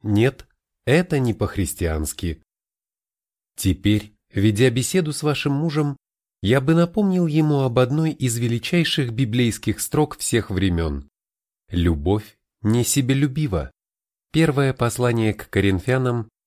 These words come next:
глава тринадцатая, стих пятый.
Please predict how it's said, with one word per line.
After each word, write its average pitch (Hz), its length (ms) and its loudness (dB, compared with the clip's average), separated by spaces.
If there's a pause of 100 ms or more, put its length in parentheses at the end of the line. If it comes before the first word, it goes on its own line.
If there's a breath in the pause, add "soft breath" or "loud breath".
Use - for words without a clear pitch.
(120)
глава 90 440 2
тринадцатая, 117 760 -2
стих - 360 -6
пятый. 73 520 -4